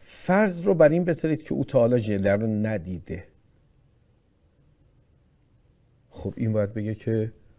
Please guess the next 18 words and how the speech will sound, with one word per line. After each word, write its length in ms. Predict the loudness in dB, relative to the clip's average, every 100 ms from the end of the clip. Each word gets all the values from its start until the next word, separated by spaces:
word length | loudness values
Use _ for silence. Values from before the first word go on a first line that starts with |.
| _
خب 200 | -4 -2
بذارین 220 | 0 0
سردش 480 | 2 2 4 0 -4
کنیم 220 | -2 0
ببینیم 300 | 0 0 -2
چی 160 | -2 -4
می‌شه 240 | -2 -6
دیگه، 360 | -6 -4 -6 -6 _ -20 _ _ _ _ _ _
ببریم 320 | 6 8 8 6
بذاریم 260 | 4 2
تو 120 | 4
یخچال 640 | 4 4 0 0 2 2 0 -12 -20 _ _ _ _ -20 -20 _ _ _ _ _ _ -2
ببینیم 280 | 2 4 2
چه 180 | 0 -2
اتفاقی 460 | -2 -4 -2 -2
واسه 260 | -4 -4 -4
ژله 340 | -4 -4 -4
میفته. 520 | -6 -8 -10 -14 -20